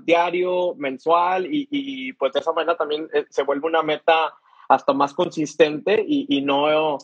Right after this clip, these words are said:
de pronto ya en los meses finales andamos buscando ahí para poder cumplir, eh, este propósito, ¿no? Creo que también pudiera ser una parte, ¿no? Paco, una vez que tenemos, por ejemplo, eh, eh, este, este, que nos sentamos y empezamos a planear y empezamos a ver, ¿cuál sería el siguiente paso?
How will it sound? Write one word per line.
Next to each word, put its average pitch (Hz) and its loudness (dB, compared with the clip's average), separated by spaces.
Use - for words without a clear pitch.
de 160 4
pronto 160 0
ya 170 4
en 170 -2
los 170 -4
meses 170 -2
finales 165 -2
andamos 156 -4
buscando 156 -2
ahí 156 -2
para 156 -2
poder 135 -2
cumplir, 143 -4
eh, 123 -4
este 147 -4
propósito, 127 -4
¿no? 147 -2
Creo 139 -6
que - -2
también 135 -4
pudiera 135 0
ser 131 -4
una 135 -4
parte, - -2
¿no? 156 0
Paco, 196 2
una 220 6
vez 233 0
que 226 2
tenemos, 208 2
por 180 -2
ejemplo, 202 0
eh, 156 -2
eh, 170 0
este, 185 0
este, 170 -2
que 165 -2
nos 151 -6
sentamos 175 -2
y 175 -6
empezamos 151 -4
a 170 0
planear 160 -2
y 156 -8
empezamos 143 -14
a 135 -4
ver, 165 0
¿cuál 180 4
sería 214 2
el 208 -4
siguiente 196 0
paso? 170 0